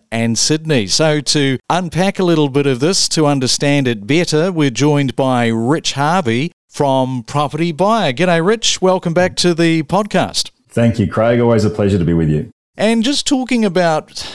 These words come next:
Speaker 1: I guess, Omicron and the positivity of the start of the year, even though we're well into February,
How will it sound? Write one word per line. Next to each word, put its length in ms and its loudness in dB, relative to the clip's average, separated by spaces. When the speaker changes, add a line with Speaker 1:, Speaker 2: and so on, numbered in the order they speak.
Speaker 1:
I 100 0
guess, 640 0
Omicron 1120 0
and 800 0
the 100 -2
positivity 920 -2
of 300 -2
the 340 0
start 480 0
of 100 -2
the 80 -2
year, 340 2
even 260 0
though 200 2
we're 400 0
well 300 0
into 500 -2
February, 640 0